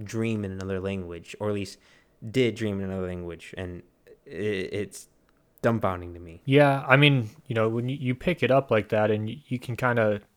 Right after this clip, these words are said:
Speaker 2: form pretty terrible sentences, and, uh, you know, you're always confused. You sometimes forget, did I say wife or husband?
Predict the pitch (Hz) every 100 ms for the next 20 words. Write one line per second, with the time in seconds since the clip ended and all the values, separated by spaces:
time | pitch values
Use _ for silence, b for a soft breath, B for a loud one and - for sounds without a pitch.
0 | - - 117 107 107 104 101 - 120 104
1 | - 113 107 101 - 113 107 - 110 104
2 | 101 - - - 107 101 101 98 98 95
3 | 95 113 104 104 117 123 123 117 - 104
4 | 120 113 113 - 110 117 - - 123 123
5 | 120 110 120 110 113 120 135 117 110 107
6 | - 117 110 104 107 120 127 127 - 101
7 | 110 135 117 127 123 123 123